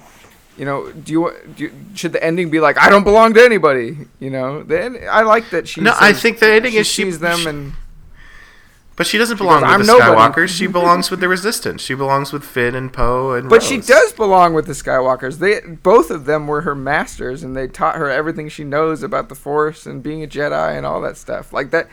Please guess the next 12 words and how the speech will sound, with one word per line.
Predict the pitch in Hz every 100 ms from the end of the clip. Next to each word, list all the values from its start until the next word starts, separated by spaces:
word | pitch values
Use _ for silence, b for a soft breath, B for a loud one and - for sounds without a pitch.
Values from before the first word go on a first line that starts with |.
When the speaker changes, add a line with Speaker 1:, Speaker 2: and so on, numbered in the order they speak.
| b b
Speaker 1:
she's, | - 185 196 151 -
she | - 190
loves | 156 147 175 175 -
them | 147 135
like | 123 135 135
family. | - 123 131 120 95 90
So | -
I | 113
think | 127 120
it's | 120 -
sweet | - 135 127 113
that | 110